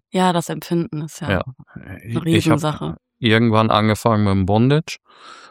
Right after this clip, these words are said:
Speaker 2: und da ist auch jeder Körper ist anders, jedes Schmerzempfinden ist anders.
Speaker 1: Ja.
Speaker 2: Den einen kann man dann an die Decke hängen, bei dem anderen reicht einfach nur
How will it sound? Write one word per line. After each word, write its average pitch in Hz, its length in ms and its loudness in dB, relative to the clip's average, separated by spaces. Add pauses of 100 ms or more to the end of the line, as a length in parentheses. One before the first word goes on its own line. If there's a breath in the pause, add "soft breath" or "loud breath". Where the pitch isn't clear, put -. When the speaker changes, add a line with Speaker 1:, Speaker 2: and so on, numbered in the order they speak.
(140 loud breath)
Speaker 2:
und 101 580 -2 (220)
da 104 280 0
ist 107 120 -2
auch 107 140 2
jeder 101 300 2
Körper 113 440 0
ist - 140 -4
anders, 117 580 0
jedes 104 220 0
Schmerzempfinden 120 720 2
ist 120 140 -2
anders. 117 460 2
Speaker 1:
Ja. 123 80 -6
Speaker 2:
Den 110 180 -4
einen 113 680 0
kann 110 240 0
man 107 460 -2
dann 104 240 0
an 98 180 -2
die 98 100 -2
Decke 117 440 2 (560 loud breath)
hängen, 127 420 4 (480 loud breath)
bei 107 140 2
dem 104 180 2
anderen 101 300 2
reicht 98 340 0
einfach 101 400 -2
nur 104 460 0